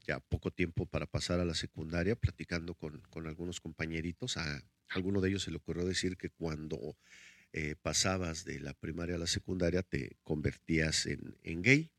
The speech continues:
¿no? Como si fueran así las cosas. Pero bueno, en ese momento a mí me generó muchísimo angustia, muchísimo, eh, temor, porque, pues bueno, yo, yo no quería ser gay, y lo digo con, con todo respeto, no porque tenga algo de malo.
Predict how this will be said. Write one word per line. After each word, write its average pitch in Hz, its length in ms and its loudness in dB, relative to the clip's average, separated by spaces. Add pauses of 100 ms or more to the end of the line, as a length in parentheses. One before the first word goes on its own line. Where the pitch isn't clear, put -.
¿no? 87 260 -10
Como - 340 -10
si - 180 -4
fueran 85 300 -2
así 78 180 -2
las 90 180 0
cosas. 117 300 0 (460)
Pero 104 160 6
bueno, 190 200 4
en 233 80 4
ese 127 180 6
momento 113 360 -2
a - 40 -2
mí 120 100 0
me 143 140 0
generó 90 400 2
muchísimo 110 840 -2 (320)
angustia, 90 720 0
muchísimo, 85 720 -4 (640)
eh, 80 180 0 (100)
temor, 78 480 -2
porque, - 300 -6
pues - 200 -10
bueno, 302 280 -6
yo, - 180 -10 (160)
yo 76 140 -4
no 71 200 -12
quería 73 300 -4
ser - 200 0
gay, 254 200 2
y - 20 0
lo 110 100 2
digo 135 180 2
con, 107 180 -8
con 87 240 -12
todo 92 160 2
respeto, 82 440 -4
no 80 100 -6
porque - 260 -10
tenga 78 300 -4
algo 78 220 -2
de 78 80 -4
malo. 87 260 0